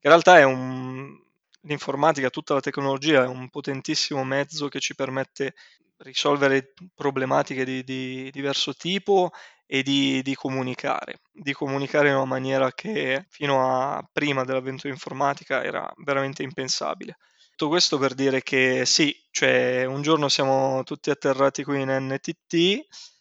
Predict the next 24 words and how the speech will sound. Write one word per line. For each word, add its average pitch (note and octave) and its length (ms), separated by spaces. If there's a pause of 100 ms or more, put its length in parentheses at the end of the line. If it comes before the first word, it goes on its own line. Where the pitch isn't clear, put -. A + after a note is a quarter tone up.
(360)
e, E3 460
e E3+ 80
in F3+ 60
realtà, G#3+ 320
a D#3 60
dire D3+ 140
la E3 80
verità, G3+ 300
sapete E3 320
che C#3+ 140
quando, D#3+ 920
quando F#3 220
siete D#3+ 200
entrati D3 360
ognuno D#3 320
di D3+ 100
voi, C#3+ 260
io F3+ 120
ho D3+ 40
sempre C#3+ 640
un, C#3 260
un C#3+ 180
gap C#3+ 300
temporale C3+ 800